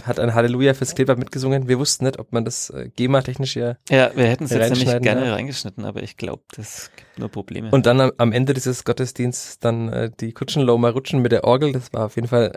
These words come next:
Speaker 1: äh, mein Moment der Woche. Und ich muss auch sagen, als Mensch, der sich so gar nicht als Christ oder gläubig sieht, ähm, hat mich das trotzdem irgendwie berührt. Man will sowas ja eigentlich immer nicht, aber irgendwie berührt's einen dann doch. Also es
Speaker 2: Ja.
Speaker 1: oftmals ist ja Kirche etwas, äh, auch sehr Emotionales und, ähm,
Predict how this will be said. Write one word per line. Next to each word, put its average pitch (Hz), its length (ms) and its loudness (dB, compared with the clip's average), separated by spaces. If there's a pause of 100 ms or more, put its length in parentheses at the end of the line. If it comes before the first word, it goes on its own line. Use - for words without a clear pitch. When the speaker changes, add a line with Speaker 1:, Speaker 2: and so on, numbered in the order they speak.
(200)
Speaker 1:
äh, 127 80 -2
mein 120 220 4
Moment 120 280 4
der 117 120 4
Woche. 127 260 2 (500)
Und 131 160 2
ich 123 60 0
muss 135 140 2
auch 135 100 6
sagen, 123 480 0 (460)
als 117 180 -2
Mensch, 120 200 4
der 135 100 0
sich 131 120 -2
so 120 120 0
gar 123 160 0
nicht 131 160 4
als - 300 -4
Christ - 360 -8
oder 113 220 0
gläubig 131 480 0
sieht, - 440 -8
ähm, 117 280 -4 (120)
hat - 180 -20
mich - 100 -12
das 120 100 -4
trotzdem 123 340 -2
irgendwie 131 220 2
berührt. 131 480 0
Man 117 240 -2
will 135 100 2
sowas 160 220 0
ja 131 80 2
eigentlich 139 140 0
immer 135 160 4
nicht, 165 120 2
aber 131 120 0
irgendwie 135 160 0
berührt's 123 260 -2
einen 127 140 2
dann 120 120 0
doch. 139 220 -4 (640)
Also 120 160 0
es 123 160 6
Speaker 2:
Ja. 107 280 4 (140)
Speaker 1:
oftmals 131 300 2
ist 131 100 0
ja 127 220 4 (180)
Kirche 135 320 0
etwas, - 380 -4
äh, - 500 -18
auch - 120 -8
sehr 117 140 2
Emotionales 127 640 2
und, 117 160 -4
ähm, - 460 -10